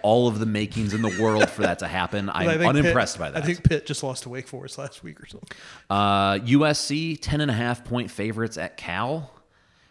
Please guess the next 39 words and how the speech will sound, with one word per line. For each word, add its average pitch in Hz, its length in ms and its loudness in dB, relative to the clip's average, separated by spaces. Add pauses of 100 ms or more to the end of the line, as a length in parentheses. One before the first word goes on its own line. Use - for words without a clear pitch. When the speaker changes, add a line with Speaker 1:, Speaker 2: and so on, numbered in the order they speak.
(140)
Speaker 1:
They've 117 200 -2
gotta 143 220 2
be 110 160 -4 (400)
doubly 160 460 -6
pissed 190 320 -8
off 185 300 -10
now, 202 280 -8
Speaker 2:
And 165 80 -2
their 214 100 6
de-, - 40 4
Speaker 1:
right? 180 220 4
Speaker 2:
their 175 240 2
defense 151 400 -2
is, 135 100 -12 (220)
it, 180 360 2
I, 160 160 6 (100)
that 175 180 4
wasn't 170 320 4
just 147 300 -2 (500)
chatter. 156 340 2 (200)
Their 196 100 8
defense 208 340 4
is 160 120 -2
looking 147 420 0
better. 104 320 -8
Not 143 240 -6
good, 156 320 0 (420)
but, 214 100 0
like, 160 200 2 (180)
Utah's 208 420 4
a 143 40 -2
game 143 160 0
they 131 80 -4
probably 170 300 0
should 110 160 -8
have 92 80 -14
got - 180 -16
pumped. - 400 -10 (400)
Speaker 1:
Yeah. 71 220 -10